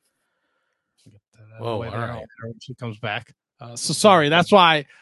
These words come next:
Speaker 1: I, I had to go see, 'cause now the baby gates are down. Kate's back.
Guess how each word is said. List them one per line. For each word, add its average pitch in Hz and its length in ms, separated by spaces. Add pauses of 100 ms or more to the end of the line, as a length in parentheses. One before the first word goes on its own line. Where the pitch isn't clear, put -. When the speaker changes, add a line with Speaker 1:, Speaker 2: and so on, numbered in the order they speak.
(160)
Speaker 1:
I, 135 320
I - 20
had 139 200
to 147 60
go 135 120
see, 131 240
'cause 113 260
now 147 160
the 131 100
baby 170 340
gates 180 320
are 170 60
down. 147 560 (1160)
Kate's 117 220
back. - 320